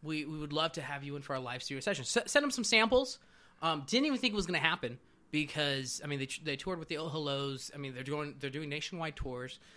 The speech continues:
So I didn't think it was gonna happen. Two days later, I got an email back from David saying, "Yeah, man, we love your stuff. We'll come on out." That was two years ago. They came on in. They, they, they killed the session. They did amazing. One of the best,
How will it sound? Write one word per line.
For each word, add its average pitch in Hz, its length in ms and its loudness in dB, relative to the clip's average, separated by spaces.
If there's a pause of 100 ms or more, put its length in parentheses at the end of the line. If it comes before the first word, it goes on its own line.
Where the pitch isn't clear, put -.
(120)
So 127 100 -4
I 151 60 6
didn't 247 120 6
think 220 120 2
it - 20 0
was 170 80 0
gonna 156 140 -2
happen. 139 340 0 (360)
Two - 160 4
days 247 200 4
later, 165 260 2
I 151 60 0
got 170 160 2
an 127 80 -6
email 151 240 -2
back 131 180 -2
from 135 140 -6
David 131 280 -6
saying, 127 220 -6
"Yeah, 165 220 4
man, 165 240 0
we 139 80 0
love 147 260 4
your 190 100 2
stuff. 156 540 0
We'll 139 100 -10
come 151 260 -4
on 170 140 0
out." 135 260 -2 (400)
That 214 100 -2
was 254 100 -6
two - 140 -4
years 185 220 0
ago. 139 120 -4
They 127 100 -6
came 254 280 -4
on 240 120 0
in. 156 120 -4
They, 135 160 -6 (100)
they, 123 140 -12 (440)
they - 140 -16
killed 302 280 2
the 208 60 -2
session. 180 380 0
They 151 80 0
did 139 160 0 (140)
amazing. 185 500 4
One 208 140 2
of 240 40 -2
the 185 60 -2
best, 165 340 -2